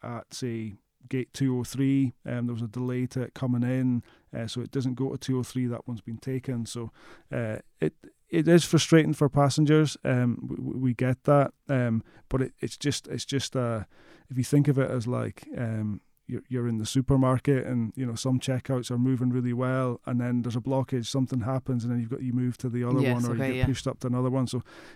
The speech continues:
Speaker 1: things happen, like, we're alive, we're a live city, as I say.
Speaker 2: Yes.
Speaker 1: Th-, things happen that mean we have to change things and, uh, you know, th-, the guys would try and make it as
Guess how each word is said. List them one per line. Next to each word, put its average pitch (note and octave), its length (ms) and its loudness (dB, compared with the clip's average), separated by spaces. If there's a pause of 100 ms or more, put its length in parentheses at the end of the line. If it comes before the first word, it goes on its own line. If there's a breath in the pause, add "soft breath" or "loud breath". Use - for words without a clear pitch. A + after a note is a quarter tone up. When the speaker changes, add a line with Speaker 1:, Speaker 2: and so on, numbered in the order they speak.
(120 loud breath)
Speaker 1:
things F3 380 6
happen, D3+ 420 6
like, C3 180 0
we're C3+ 160 0
alive, C3+ 840 4 (180)
we're B2 200 -4
a A#2+ 40 -2
live A#2+ 320 -2
city, D3 380 0
as A#2 120 -2
I - 40 -6
say. C#3+ 260 2
Speaker 2:
Yes. A#2+ 160 -2
Speaker 1:
Th-, - 100 -16
things D#3 360 4
happen C#3 420 2
that A#2 100 -2
mean B2 220 0
we B2+ 120 0
have B2+ 180 -6
to A#2 100 -10
change B2+ 400 0
things A#2 320 -4
and, A2+ 140 -2 (580 loud breath)
uh, C#3+ 100 -4
you C#3 120 -2
know, A#2+ 120 0
th-, - 160 -12 (160)
the C#3 120 -2
guys C3+ 320 4
would C#3 100 2
try C3+ 220 2
and B2+ 180 6
make C3+ 260 2
it C#3 280 2
as A2+ 200 -4